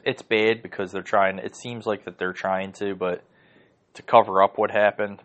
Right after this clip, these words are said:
but they're not really.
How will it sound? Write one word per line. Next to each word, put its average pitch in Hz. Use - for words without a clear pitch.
but 95
they're 120
not 143
really. 156